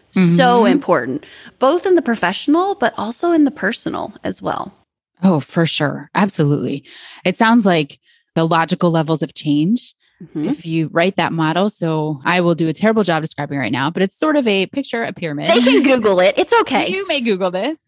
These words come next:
Speaker 2: because you know how to figure things out, people. So you can go figure this out. But at the top is, like,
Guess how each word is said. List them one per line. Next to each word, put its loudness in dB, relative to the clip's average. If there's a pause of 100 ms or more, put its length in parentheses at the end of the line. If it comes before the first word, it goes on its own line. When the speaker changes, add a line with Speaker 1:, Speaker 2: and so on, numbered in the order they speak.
(160)
Speaker 2:
because 0
you -2
know 4
how 2
to -6
figure -2
things -6
out, 2
people. -4 (320)
So 0
you 0
can -2
go 0
figure -4
this -6
out. 0 (400)
But -2
at -2
the -4
top 0
is, 0
like, -2